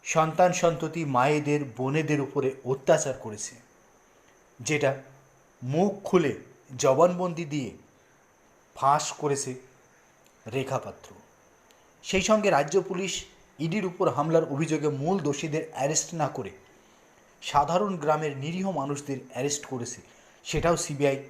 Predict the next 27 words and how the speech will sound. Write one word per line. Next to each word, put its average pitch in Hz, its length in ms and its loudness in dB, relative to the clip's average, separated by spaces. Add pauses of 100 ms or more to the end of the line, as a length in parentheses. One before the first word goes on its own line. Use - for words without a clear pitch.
(340)
এবং 139 240 0
ইডি 127 280 -6
তদন্তের 151 480 2
মধ্যে 123 300 -4
রেখেছে। - 360 -10 (2250)
সব 156 260 2 (140)
থেকে 226 220 0
আজকের 214 300 2
চাঞ্চল্যকর 175 640 2 (460)
তথ্য 170 300 6
যেটা, 151 260 -2
সেটা 151 280 0
হলো 156 200 0 (460)
নিজের 151 360 0
মেয়ে 147 360 -2
সাবিনার 170 580 2
নামে 151 260 -2
অ্যাকাউন্ট 127 560 -6
খুলে 135 260 -4 (720)
শেখ 165 380 -4
শাহজাহান 123 500 0 (420)
সাবিনার 156 420 -2
নামে 147 220 -2
কোম্পানি 156 460 -2
খুলে 120 280 -8 (580)
কালো 135 320 2
টাকা 123 340 -2